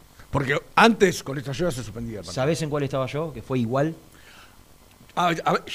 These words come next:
Speaker 1: a ver si vi que se suspendió.
Speaker 2: No.
Speaker 1: Yo estuve en una con Boca que se inundó el vestuario.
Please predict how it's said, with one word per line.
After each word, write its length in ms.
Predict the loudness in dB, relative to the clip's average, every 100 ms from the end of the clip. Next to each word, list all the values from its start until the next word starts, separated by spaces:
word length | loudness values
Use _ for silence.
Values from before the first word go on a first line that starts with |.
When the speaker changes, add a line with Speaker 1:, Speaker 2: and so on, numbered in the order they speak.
| 0
Speaker 1:
a 60 |
ver 120 | 0 0
si 160 | 0
vi 720 | -2 -2 -2 -2 -2 -2 -4
que 100 | -4
se 100 | -4 -4
suspendió. 440 | -4 -2 -4 -4 -10 -14 2
Speaker 2:
No. 260 | 4 4 0 -20 -20 -20 -20 -12
Speaker 1:
Yo 120 | -6
estuve 160 | -2 0
en 60 | 0
una 100 | 0
con 120 | 0
Boca 240 | -2 -2 -4
que 60 | -6
se 100 | -6
inundó 220 | -4 -2
el 60 | -4
vestuario. 440 | -4 -4 -4 -6